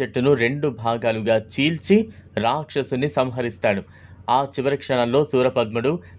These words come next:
తన శరీర భాగములను కుమారస్వామి వాహనాలుగా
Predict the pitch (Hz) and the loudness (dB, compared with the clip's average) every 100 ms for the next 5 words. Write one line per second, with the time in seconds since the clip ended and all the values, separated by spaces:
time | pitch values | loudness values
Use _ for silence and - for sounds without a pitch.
0 | - 143 143 135 156 170 131 131 131 120 | -2 -2 0 2 2 0 0 0 0 -2
1 | 117 117 143 147 - - 147 165 156 147 | -2 -2 -4 -8 -4 0 2 0 -2 -2
2 | 139 135 113 120 127 131 117 113 123 139 | -2 0 0 0 0 -4 -4 0 0 -2